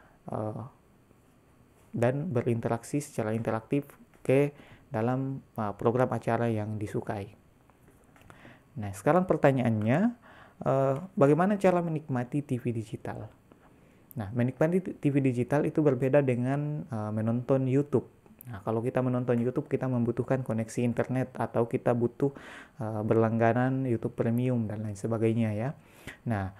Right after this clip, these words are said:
kalau T V digital ini sama sekali tidak membutuhkan internet, tidak membutuhkan T V berbayar,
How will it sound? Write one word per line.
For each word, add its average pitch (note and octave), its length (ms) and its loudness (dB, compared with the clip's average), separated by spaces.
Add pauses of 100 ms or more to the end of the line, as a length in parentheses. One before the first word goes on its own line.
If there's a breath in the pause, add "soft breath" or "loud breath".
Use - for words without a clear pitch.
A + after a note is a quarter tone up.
(140 soft breath)
kalau E3 480 4
T - 80 -2
V B2+ 160 2
digital B2 480 -2
ini C3+ 160 -2
sama A#2+ 320 -2
sekali A2+ 320 -2
tidak A#2+ 320 0
membutuhkan A2+ 640 -2
internet, A#2 560 0 (400 loud breath)
tidak C3 320 2
membutuhkan A#2 640 -2
T B2 160 0
V B2 80 2
berbayar, A#2 640 4